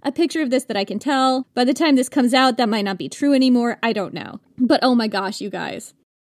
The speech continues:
Severed heads do appear to be related to the religion of a lot of ancient cultures, certainly not just the Nazca. Like,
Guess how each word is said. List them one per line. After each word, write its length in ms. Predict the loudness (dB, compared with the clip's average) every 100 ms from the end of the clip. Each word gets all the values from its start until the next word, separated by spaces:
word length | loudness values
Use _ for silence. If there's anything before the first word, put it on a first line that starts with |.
| _ _
Severed 420 | -6 2 2 4 2
heads 400 | 2 2 2 0
do 220 | 0 2
appear 320 | 2 2 2
to 80 | 2
be 160 | 0
related 420 | -2 -2 0 0 0
to 120 | -4
the 120 | -4
religion 460 | -6 -4 0 2 2
of 160 | 0
a 60 | -2
lot 280 | -2 0 -2
of 120 | 0
ancient 300 | 0 -2 -2
cultures, 380 | -2 -2 -2 -4
certainly 320 | -4 -4 -2
not 200 | -2 -4
just 180 | -8 -8
the 60 |
Nazca. 520 | -6 -4 -4 -4 -2 -2
Like, 300 | -2 -4